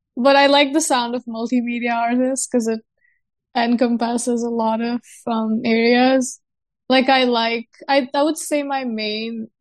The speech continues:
passion would be, like, music, songwriting, and singing. But I also enjoy film. It's like every time I listen to a song or write a song, I have, like,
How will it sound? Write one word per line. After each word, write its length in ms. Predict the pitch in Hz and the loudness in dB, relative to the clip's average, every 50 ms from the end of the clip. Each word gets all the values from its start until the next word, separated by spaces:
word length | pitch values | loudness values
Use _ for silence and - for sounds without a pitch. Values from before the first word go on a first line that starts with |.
| 226 - _ | -20 -8 _
passion 760 | - 214 220 233 226 - - 302 294 302 302 302 302 302 285 | -2 0 0 0 -2 -2 0 2 2 2 2 2 0 0 2
would 200 | 254 247 220 220 226 | 2 0 0 0 -2
be, 180 | 233 226 226 | -2 -2 -2
like, 460 | 226 226 220 220 226 233 - 220 - - - | -2 -2 -4 -4 -4 -4 -6 -8 -10 -4 0
music, 640 | 226 226 220 220 220 240 254 254 254 262 254 - | 4 4 6 4 6 4 4 4 4 2 0 -4
songwriting, 800 | - - 233 220 220 214 226 226 226 220 226 226 233 240 233 226 | -4 -2 0 0 0 0 0 0 0 0 0 -2 -2 -2 -2 -2
and 120 | 226 226 | -2 -2
singing. 640 | 220 - 233 240 240 247 262 269 277 277 277 269 269 262 _ _ _ _ _ _ _ _ _ _ _ _ _ _ - | -2 -4 -4 -4 -2 -4 -4 -4 -6 -8 -10 -10 -14 -16 _ _ _ _ _ _ _ _ _ _ _ _ _ _ 0
But 140 | 247 262 254 | 2 4 6
I 100 | 247 240 | 6 6
also 500 | 240 247 247 262 254 254 - 277 254 247 | 4 4 4 2 0 2 2 2 2 2
enjoy 360 | 240 240 233 240 226 220 226 226 | 2 -2 -4 -4 -4 -4 -4 -6
film. 400 | - - - 226 233 240 240 233 | -10 -10 -8 -6 -4 -4 -4 -4
It's 120 | 220 - | -4 -2
like 180 | 233 226 220 226 | -2 -2 0 0
every 220 | 220 220 233 233 | 0 2 2 0
time 220 | 226 233 233 233 226 | 0 -2 -4 -4 -4
I 60 | 220 | -4
listen 300 | 220 220 226 214 - 226 220 | -4 -4 -4 -2 0 0 0
to 80 | 226 | 2
a 80 | 233 226 | 0 -2
song 380 | - - 226 226 226 226 233 226 | -2 -4 -4 -2 -2 -2 -2 -2
or 60 | 226 | 0
write 180 | 220 226 226 233 | 0 -2 -2 -2
a 80 | 247 | -4
song, 280 | 220 - 247 247 247 247 | -4 -4 -4 -2 -2 -2
I 40 | 240 | -2
have, 140 | 226 220 226 | -2 -2 -2
like, 300 | 226 226 233 254 254 - | -2 -2 -4 -4 -8 -10